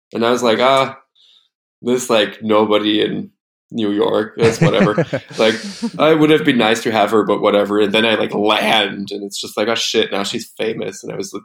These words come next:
Speaker 1: this close.
Speaker 2: <laughs> Yeah,
Speaker 1: Um,
Speaker 2: man.
Speaker 1: <laughs> um, but so this time I was there for seven weeks,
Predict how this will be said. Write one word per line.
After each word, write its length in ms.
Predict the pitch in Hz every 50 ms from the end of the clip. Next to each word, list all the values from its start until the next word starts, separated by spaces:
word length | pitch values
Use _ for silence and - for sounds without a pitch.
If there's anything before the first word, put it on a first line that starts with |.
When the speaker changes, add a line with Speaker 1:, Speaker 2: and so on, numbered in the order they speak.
| _ -
Speaker 1:
this 180 | - 107 107 -
close. 380 | - - 104 104 269 247 - - 277
Speaker 2:
<laughs> 40 | - - - - - - - - - - - - - _ _ -
Yeah, 180 | 113 113 110 107
Speaker 1:
Um, 80 | 110
Speaker 2:
man. 200 | 107 107 107 110 107 - -
Speaker 1:
<laughs> 640 | - 180 - - - - 175 170 - - - - - _ _ _ _ _ _ _ _ _ - 233 - - 240 - - - _ -
um, 280 | 120 120 117 120 123
but 240 | 123 127 123 117 -
so 200 | - - 143 135
this 240 | 123 147 160 160 -
time 280 | - 165 143 135 127 117
I 120 | - 113
was 200 | 110 113 107 -
there 200 | 110 101 107 110
for 160 | 107 - 113 107
seven 380 | - - - 107 104 110 110
weeks, 540 | 110 117 120 120 - - - - - - _